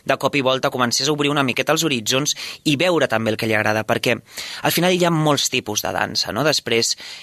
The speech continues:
hi hauran escoles que no t'encaixaran amb el que tu vols, hi hauran algunes altres que sí, perquè la dansa al final són moltes coses i, i crec que cadascú,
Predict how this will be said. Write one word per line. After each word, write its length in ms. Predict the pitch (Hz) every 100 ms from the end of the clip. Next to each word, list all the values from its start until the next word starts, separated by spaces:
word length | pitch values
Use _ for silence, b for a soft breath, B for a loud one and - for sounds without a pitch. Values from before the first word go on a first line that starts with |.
| B
hi 100 | 175
hauran 300 | 190 196 220
escoles 480 | 202 196 175 175 -
que 180 | 175 160
no 220 | 170 175
t'encaixaran 560 | 170 151 143 143 151
amb 140 | 139 127
el 80 | 117
que 80 | 127
tu 160 | 156
vols, 340 | 139 139 135 -
hi 80 | 160
hauran 240 | 156 165
algunes 340 | 160 147 143 135
altres 380 | 135 - 151 -
que 160 | 120
sí, 300 | 120 - 147
perquè 260 | - 110 113
la 120 | 120
dansa 180 | 139 165
al 80 | 196
final 300 | - 156 165
són 160 | 156 147
moltes 420 | 143 156 135 -
coses 340 | 131 139 165 147
i, 140 | 123 117 B B
i 80 | 143
crec 240 | 180 180 202
que 80 |
cadascú, 640 | 175 160 151 - 180 165 185